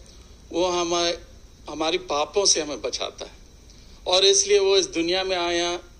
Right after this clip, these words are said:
जिया है, वो हमारे लिए मरा है, अपने आप को एक बलिदान किया है। ये लाल रंग जो है, उनके बलिदान के रूप में। तो जैसे वो हमारे लिए मरा, तो क्या हो जाता है, जब हम उनके ऊपर विश्वास करते हैं,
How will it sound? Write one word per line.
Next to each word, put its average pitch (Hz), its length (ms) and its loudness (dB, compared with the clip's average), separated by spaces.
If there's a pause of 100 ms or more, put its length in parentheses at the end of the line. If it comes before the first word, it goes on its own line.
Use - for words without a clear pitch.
(200)
जिया 165 320 0
है, 170 280 -4 (400)
वो 185 140 0
हमारे 196 380 0
लिए 196 100 2
मरा 160 340 -2
है, 156 280 -6 (540)
अपने 185 300 0
आप 214 300 2
को 208 100 4
एक 196 260 2
बलिदान 175 580 0
किया 123 220 -4
है। 113 220 -6
ये 160 60 4
लाल 175 340 2
रंग 175 300 -2
जो 151 160 -2
है, 165 280 -6 (320)
उनके 165 240 -4
बलिदान 156 580 0
के 160 180 -6
रूप 123 320 -8
में। - 100 -20 (800)
तो 202 100 4
जैसे 220 380 2
वो 233 360 2 (220)
हमारे 185 400 2
लिए 208 220 2
मरा, 156 320 -4 (840)
तो 190 160 4
क्या 196 240 0
हो 196 160 2
जाता 190 280 2
है, 190 120 -2
जब 185 220 0
हम 185 200 -2
उनके 185 280 -2
ऊपर 180 280 0
विश्वास 185 480 0
करते 151 320 -6
हैं, 165 240 -10